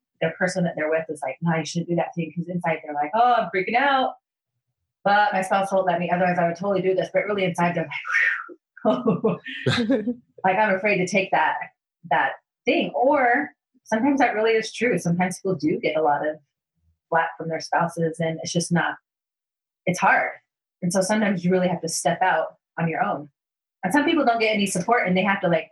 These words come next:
you kinda have to prove yourself, to be honest. You know, if you're gonna take these risks and they affect your family and they affect your livelihood and your lifestyle, you kinda have to be bold and take a personal risk and go, I have to do this. I, like, I won't be happy, or I won't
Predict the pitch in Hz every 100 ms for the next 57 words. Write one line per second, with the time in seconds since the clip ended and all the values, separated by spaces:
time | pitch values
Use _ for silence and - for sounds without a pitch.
0 | _ - - 269 - - - 349 285 -
1 | 147 - 165 170 165 160 160 - - _
2 | _ _ _ _ - 185 202 233 226 -
3 | 220 202 170 175 247 - - 165 147 151
4 | 170 160 131 165 196 214 214 156 151 -
5 | - 151 156 180 190 190 190 156 139 147
6 | 170 - 196 220 - - _ _ _ _
7 | _ _ _ _ - 190 208 262 254 196
8 | 214 180 190 185 202 185 175 180 175 190
9 | - 165 160 190 185 - 151 151 151 143
10 | 147 - _ _ _ _ _ - - 165
11 | - 175 175 180 165 160 - - _ _
12 | _ _ _ _ - 170 180 - 170 -
13 | 165 175 175 165 - _ _ _ - 180
14 | 175 180 170 160 156 151 160